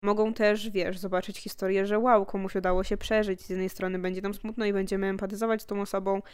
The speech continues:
ale będziemy też czuli jakąś ulgę. Więc wydaje mi się, że faktycznie taki film, dokument, true crime, podcast, cokolwiek, to jest naprawdę taka dawka mega dużo, dużej ilości emocji i to takich bardzo pomieszanych.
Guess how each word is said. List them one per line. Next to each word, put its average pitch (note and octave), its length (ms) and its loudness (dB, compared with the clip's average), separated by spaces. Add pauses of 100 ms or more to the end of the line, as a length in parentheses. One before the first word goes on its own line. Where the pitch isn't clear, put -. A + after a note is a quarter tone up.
(220)
ale F#3+ 140 2
będziemy G3 320 -2
też G3 140 -2
czuli G#3 140 0
jakąś G#3 280 0
ulgę. F3 380 -2 (420)
Więc G3+ 160 0
wydaje G3+ 300 4
mi A3+ 60 2
się, A3 140 -2
że G#3 120 2
faktycznie G#3+ 680 -2
taki G3 580 -4 (1000)
film, A3 580 -2
dokument, G#3 680 -2
true G#3 260 -4
crime, G3 400 0
podcast, G3 600 -4
cokolwiek, G3 640 -2
to - 360 -12
jest G3+ 100 -4
naprawdę G3+ 400 2
taka G3+ 200 -4
dawka F#3+ 720 0
mega F#3+ 460 -2
dużo, F#3+ 600 -2
dużej G#3 500 0
ilości G3+ 440 -4
emocji G3 840 -4
i G#3 60 -6
to - 60 -12
takich G3+ 420 -2 (200)
bardzo G#3 300 0
pomieszanych. F#3+ 680 -6